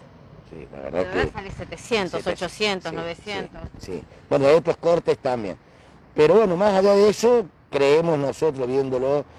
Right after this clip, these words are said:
Speaker 1: desde el punto de vista de la industria, de las fuentes de trabajo, es totalmente nocivo, nocivo porque va a afectar, va a afectar no solamente a esta planta, sino a todas las, las exportadoras que dependen de la exportación. Por ejemplo, en este momento,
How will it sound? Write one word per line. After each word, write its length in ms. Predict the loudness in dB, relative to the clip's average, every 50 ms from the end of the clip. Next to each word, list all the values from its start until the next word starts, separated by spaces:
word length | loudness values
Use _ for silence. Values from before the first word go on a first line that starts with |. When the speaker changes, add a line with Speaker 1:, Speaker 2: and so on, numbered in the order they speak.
| -20 -16 -2
Speaker 1:
desde 140 | 0 2 2
el 60 | 2
punto 300 | 2 -2 -2 0 0 0
de 60 | 2
vista 240 | 2 2 0 0 -2
de 60 | 0
la 100 | 0 0
industria, 680 | 0 0 2 2 2 2 2 -2 -6 -8 -8 -8 -8 -8 -12 -18 -20 -20 -20 _ _ -6
de 80 | -6
las 100 | -6 -4
fuentes 560 | -2 0 0 0 0 -2 -2 -2 -2 -4 -6
de 140 | -6 -4 -2
trabajo, 580 | 0 2 4 4 4 4 2 2 0 -2 -4 -6
es 80 | -4
totalmente 920 | -4 -6 -8 -6 -6 -6 -6 -6 -8 -8 -10 -10 -10 -10 -8 -8 -10 -12 -16 _ _ _ _ _
nocivo, 680 | -12 -8 -8 -8 -8 -6 -6 -4 -4 -2 -4 -4 -6 -8 _ _ -14
nocivo 400 | -14 -12 -10 -8 -6 -6 -8 -8 -8 _
porque 480 | -6 -6 -6 -8 -10 -10 -8 -8 -8 -10 _ _ _ _ _ _ _ _ 0
va 80 | 0 0
a 20 |
afectar, 600 | 0 0 -2 -2 -4 -4 _ -4 -4 -4 -4 -4 -8 _ _ -20
va 60 | -20
a 40 | -14
afectar 460 | -10 -10 -10 -10 -10 -10 -10 -10 -6 -4
no 120 | -4 -2
solamente 440 | 0 0 0 0 0 -2 -4 -6 -8
a 20 |
esta 140 | -8 -10 -10
planta, 500 | -6 -4 -4 -2 -2 -4 -8 -12 -18 -20 -20 _ _ _ _ _ _ _
sino 180 | -8 -4 -2 -2
a 60 | -2
todas 400 | 2 4 4 6 6 4 2 0
las, 360 | -2 -4 -6 -12 -16 -18 _ _
las 200 | -12 -12 -10 -8
exportadoras 800 | -10 -12 -10 -12 -14 -14 -12 -10 -6 -4 -4 -4 -2 -4 -4 -6 -6
que 100 | -8 -8
dependen 600 | -8 -8 -8 -8 -8 -8 -8 -8 -10 -10 -10 -12
de 60 | -12
la 220 | -14 -16 -18 -20 -20 _ _ _ _ _ _ _
exportación. 640 | -20 -16 -12 -12 -12 -8 -8 -4 0 0 0 2 0
Por 120 | -2 -2
ejemplo, 320 | -2 -4 -6 -6 -4 -4
en 40 | -4
este 160 | -4 -4 -4
momento, 640 | -4 -4 -4 -2 -2 -2 -4 -4 -4 -6 -6 -8 -8